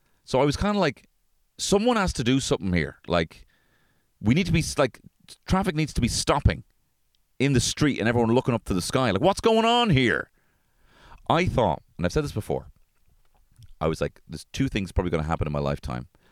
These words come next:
that are just gonna stop the earth," right? One is that you're gonna be able to watch movies on, like, a little portable movie player.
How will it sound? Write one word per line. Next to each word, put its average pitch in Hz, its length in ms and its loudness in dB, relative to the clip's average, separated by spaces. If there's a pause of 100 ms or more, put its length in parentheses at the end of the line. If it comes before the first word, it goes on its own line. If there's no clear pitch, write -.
(120)
that 73 120 0
are 76 40 0
just 73 120 -6
gonna 67 140 -10
stop - 480 -6
the - 160 -14 (120)
earth," - 380 -6 (440)
right? 73 340 -2 (1000)
One 120 280 0
is 107 80 -2
that 95 120 0
you're 82 120 -4
gonna 90 160 -2
be 90 80 2
able 80 80 0
to 80 80 -6
watch 82 180 -2
movies 80 460 -2 (360)
on, 78 220 -4 (140)
like, 71 260 -4 (160)
a 80 60 -2
little 69 180 -4
portable 71 580 -2
movie 78 280 -2
player. 67 260 -8